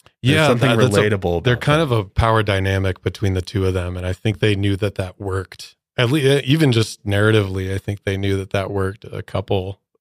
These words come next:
Speaker 2: who wouldn't be interested in that, kinda interesting. But Danny,
Speaker 1: Wha-
Speaker 2: what, uh,
Speaker 1: yeah, what are, what are you thinking over there, Mister, uh,
Speaker 2: Mister Key In Man? <laughs> Mister Lime Green?
Speaker 1: Where do you stand on the Warrens in this,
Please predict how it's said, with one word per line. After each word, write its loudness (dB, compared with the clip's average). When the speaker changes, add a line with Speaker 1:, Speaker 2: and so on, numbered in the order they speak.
Speaker 2:
who 2
wouldn't 6
be -8
interested -6
in -10
that, -6
kinda 0
interesting. -8
But -2
Danny, 2
Speaker 1:
Wha- 2
Speaker 2:
what, -4
uh, -2
Speaker 1:
yeah, 2
what 2
are, 2
what 0
are 0
you 2
thinking 0
over 0
there, 0
Mister, 0
uh, 4
Speaker 2:
Mister -2
Key 2
In 2
Man? -2
<laughs> -2
Mister -4
Lime 2
Green? 2
Speaker 1:
Where 4
do 2
you 0
stand 2
on 2
the 0
Warrens 0
in -8
this, -10